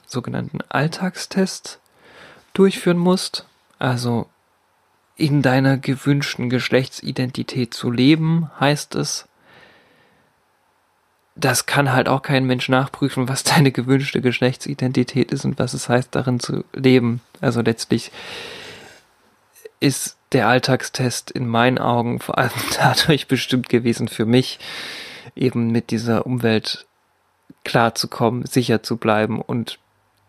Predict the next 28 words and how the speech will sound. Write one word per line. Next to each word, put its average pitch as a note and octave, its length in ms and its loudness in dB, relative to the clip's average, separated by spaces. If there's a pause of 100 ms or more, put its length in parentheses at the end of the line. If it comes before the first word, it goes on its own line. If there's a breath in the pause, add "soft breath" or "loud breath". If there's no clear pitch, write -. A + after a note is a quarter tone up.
(280)
die A#2 160 0
Waage A2+ 280 2
zu A2 180 -2
halten A2 300 0
mit, A2+ 240 -2
ich - 140 -8
möchte A2+ 300 -2
mich A2+ 220 -6
wohlfühlen. B2+ 520 4 (800 loud breath)
Aber A2+ 240 4
das - 380 -6 (440)
kaufen A2+ 460 0
ja A2 340 4 (440)
PsychiaterInnen A#2 640 2
und A2+ 140 -2
PsychologInnen A2+ 680 2
nicht A2 200 -4
ab. - 160 -10 (1500 loud breath)
Aber C#3 320 6
der B2+ 140 6
Alltagstest B2+ 760 2
besagt A#2 400 2
eben, A2+ 400 0 (220)
dass A#2 300 -2
du A2+ 340 2 (100)
zwölf - 340 0
Monate A2+ 400 2
lang, A2 320 0